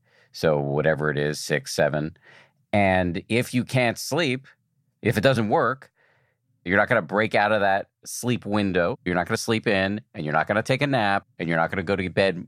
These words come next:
earlier the next night. You're just gonna keep powering through until you're so tired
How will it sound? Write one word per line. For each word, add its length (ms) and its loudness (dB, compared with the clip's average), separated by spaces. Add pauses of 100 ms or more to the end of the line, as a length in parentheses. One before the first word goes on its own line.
(120)
earlier 460 2
the 100 0
next 260 -2
night. 320 -2 (140)
You're 120 -2
just 200 -2
gonna 180 2
keep 520 -4 (300)
powering 580 0
through 540 -2 (100)
until 220 -4
you're 160 0
so 400 0
tired 420 0